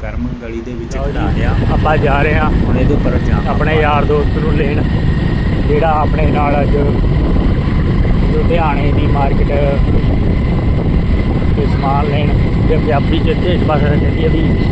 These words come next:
Speaker 2: ਮੇਲਾ ਲੁੱਟਣ ਜਾਊਗਾ। ਅੱਜ ਅਸੀਂ ਚੱਲੇ ਹਾਂ ਲੁਧਿਆਣੇ। ਆਹ ਦੇਖੋ ਮੌਸਮ, ਵਾਹ। ਇਹ ਬਾਈ ਸ਼ਾਰਟਕੱਟ ਰਸਤਾ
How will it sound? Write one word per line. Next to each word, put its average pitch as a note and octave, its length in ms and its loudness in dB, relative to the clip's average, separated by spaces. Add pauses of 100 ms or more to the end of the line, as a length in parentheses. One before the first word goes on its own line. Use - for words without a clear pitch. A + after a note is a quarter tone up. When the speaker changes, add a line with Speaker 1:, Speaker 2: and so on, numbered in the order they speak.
(420)
Speaker 2:
ਮੇਲਾ D3+ 280 2
ਲੁੱਟਣ - 420 2
ਜਾਊਗਾ। C#3 360 0 (1600)
ਅੱਜ - 180 0
ਅਸੀਂ D3 380 0 (120)
ਚੱਲੇ D3+ 220 0
ਹਾਂ D3 80 0
ਲੁਧਿਆਣੇ। D3+ 560 0 (760)
ਆਹ - 120 0
ਦੇਖੋ - 320 0 (560)
ਮੌਸਮ, - 380 0 (1040)
ਵਾਹ। - 300 0 (1500)
ਇਹ - 100 0
ਬਾਈ E3+ 180 2
ਸ਼ਾਰਟਕੱਟ E3 500 0
ਰਸਤਾ D3+ 360 0